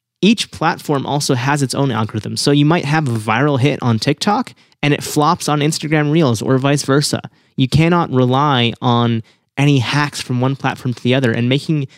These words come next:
unique content for each of those platforms is incredibly difficult and time consuming,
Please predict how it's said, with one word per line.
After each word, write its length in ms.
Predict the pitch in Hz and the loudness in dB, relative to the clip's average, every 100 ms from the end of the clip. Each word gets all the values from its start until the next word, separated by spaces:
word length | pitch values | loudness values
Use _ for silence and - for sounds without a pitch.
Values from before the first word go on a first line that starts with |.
| _ | _
unique 400 | 127 131 156 - | -2 2 2 0
content 440 | - 151 190 135 - | -4 -2 0 -2 -4
for 120 | 135 | -6
each 180 | 143 - | -4 -2
of 60 | |
those 160 | 120 113 | -2 -2
platforms 440 | - 107 - 123 | -6 -8 -8 -6
is 140 | 123 127 | -4 -4
incredibly 560 | 143 - 233 247 156 | -6 -2 0 2 2
difficult 400 | 127 160 - 135 | 0 -4 -4 -6
and 100 | 135 | -4
time 220 | 131 165 190 | -4 -2 0
consuming, 540 | 143 - 113 113 | -2 -2 -4 -4